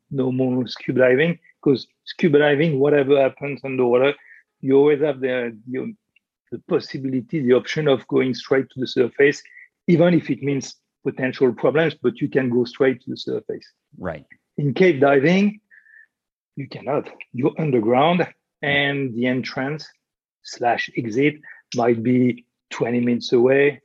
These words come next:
Speaker 1: thirty minutes away, an hour away, or whatever.
Speaker 2: Hmm.
Speaker 1: Um, so, in other words,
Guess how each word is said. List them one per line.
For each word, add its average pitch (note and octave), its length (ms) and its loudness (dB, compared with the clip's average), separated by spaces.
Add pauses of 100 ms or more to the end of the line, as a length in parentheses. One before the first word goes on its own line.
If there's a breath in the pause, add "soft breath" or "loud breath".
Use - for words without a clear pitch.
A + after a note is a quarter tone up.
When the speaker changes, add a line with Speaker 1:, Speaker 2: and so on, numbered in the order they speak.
Speaker 1:
thirty A#2+ 220 -8
minutes A#2 360 -4
away, B2 260 2
an A2 160 -2
hour A#2 280 2
away, A#2 280 0
or A#2 80 -4
whatever. G#2 360 -8 (440)
Speaker 2:
Hmm. F2+ 160 -12 (360)
Speaker 1:
Um, A#2 500 -2 (960)
so, - 480 0
in E3+ 140 -2
other D#3 220 4
words, D#3 340 2